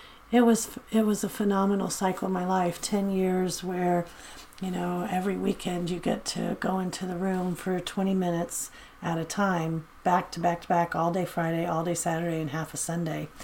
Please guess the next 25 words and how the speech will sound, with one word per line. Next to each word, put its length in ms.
So 280
all 220
these 200
different 300
people 300
are 120
coming 360
from 180
all 300
different 360
parts 340
of 100
the 80
world 420
to 100
see 220
this 380
rare 220
artifact, 680
and 80
I 140
get 180
to 80
go 220
in. 360